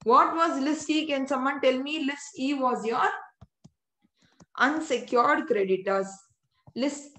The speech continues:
E was your unsecured creditors. So whatever remaining amount of fifty thousand, deficiency, which you are not able to pay using this, uh, five lakh rupees of asset value, the remaining value of fifty thousand will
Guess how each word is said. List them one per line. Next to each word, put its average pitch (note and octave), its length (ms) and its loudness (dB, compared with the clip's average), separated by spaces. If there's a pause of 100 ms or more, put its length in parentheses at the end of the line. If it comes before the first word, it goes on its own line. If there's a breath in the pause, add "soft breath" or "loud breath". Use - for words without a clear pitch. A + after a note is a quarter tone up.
E C#4+ 220 -2
was B3 300 2
your E4 200 2
unsecured C4 640 0
creditors. G3 460 -2
So A3+ 120 2
whatever D4 440 2
remaining C#4+ 560 -2
amount C#4 340 -2
of - 100 -4
fifty C4+ 380 -8
thousand, A#3 520 -2 (280)
deficiency, C4 720 -2
which B3+ 260 -2
you D#4 160 6
are C#4 100 4
not C4+ 340 2
able C4 280 0
to C4+ 220 -6
pay A#3+ 320 6 (500)
using D#4 560 2
this, D#4+ 300 -2 (240)
uh, A3 260 4
five C4 340 2
lakh C#4+ 220 2
rupees D4 440 0
of C#4 180 2
asset A#3+ 420 0
value, A3 520 0 (440 soft breath)
the A#3+ 120 2
remaining E4 540 -2
value C#4 340 4
of D4 160 0
fifty D4 380 -6
thousand B3 520 2
will A#3+ 200 -4